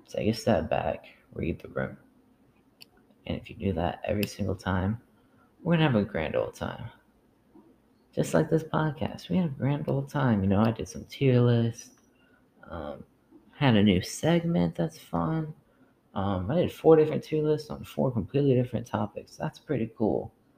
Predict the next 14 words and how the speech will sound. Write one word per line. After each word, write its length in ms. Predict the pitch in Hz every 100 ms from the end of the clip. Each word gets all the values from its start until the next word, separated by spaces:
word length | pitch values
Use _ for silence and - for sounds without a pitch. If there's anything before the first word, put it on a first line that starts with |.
| _ _ _ _
And 120 | - 156
then 80 |
I 100 | 151
gave 240 | 143 147 139
y'all 260 | 143 135
this 220 | 131 135 -
little 200 | 123 117
public 440 | - 127 110 104
service 440 | - 107 - -
announcement. 520 | - 65 - - 71 - _ _ _ _ _ _ _ _
That's 200 | - -
a 80 | -
wrap, 380 | 64 113 76 -
baby. 460 | - 98 98 104